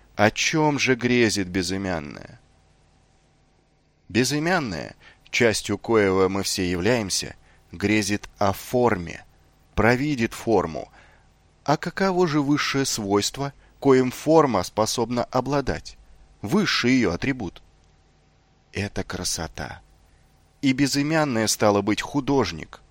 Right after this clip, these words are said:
И проблема тем самым не в добре или зле, но в эстетике. Бороться против тех, кто могущественны среди сновидцев и могущественны ко злу, то есть против уродства,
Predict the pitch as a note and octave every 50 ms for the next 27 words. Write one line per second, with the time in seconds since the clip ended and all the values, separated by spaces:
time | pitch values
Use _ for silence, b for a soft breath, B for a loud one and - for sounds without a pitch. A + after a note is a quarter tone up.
0 | b b b b b b b b _ _ _ - A#2+ A#2+ - - A#2+ A#2 A2+ G#2
1 | A#2 B2+ C#3+ C#3+ C3 B2 - - B2 A#2 - - - B2 A#2+ A#2 A2+ A2 A2 A2
2 | A#2+ C#3 C#3+ C3 C3 D#3 D#3 D#3+ - E3 E3+ E3+ D#3 - A#2 A#2+ A#2+ B2+ B2 -
3 | A#2 A#2+ B2 A#2 F2 D2 - b b b b b _ G#2 G#2 G#2+ A2 A2 G#2 A2
4 | A2+ - - - - - B2+ A#2 G#2 - - - - - - - - _ _ _
5 | _ _ _ _ _ _ _ _ _ _ _ _ _ _ _ _ - F#2 E2+ G2+
6 | G#2 A2+ A#2+ A2+ - - - G#2+ - A2 A2+ - - B2 - - - - D3+ C3+
7 | F2+ - B B B B B B - - - A2 G#2+ G#2 G#2+ G#2+ G#2+ G2 - -
8 | F#2 F2 - - F#2+ F#2 F#2 F#2 - - F#2 F#2 F#2 F2+ - - F2 F2 F2+ G2
9 | A#2 A#2+ - - D#2+ - B B B B B - A#2 A#2 A#2+ A#2 A2+ G#2 F#2+ E2+
10 | - - F2+ - - F#2 F2+ F2 F2+ F2+ - G2+ G2+ G2 F#2 F2+ E2 - b b
11 | b b b b _ _ - G2+ G2+ G2+ - - - - - - A#2 B2 A2 -
12 | - D2+ - - - - G#2 G2 G2 A2+ C3 C3 - - - - - -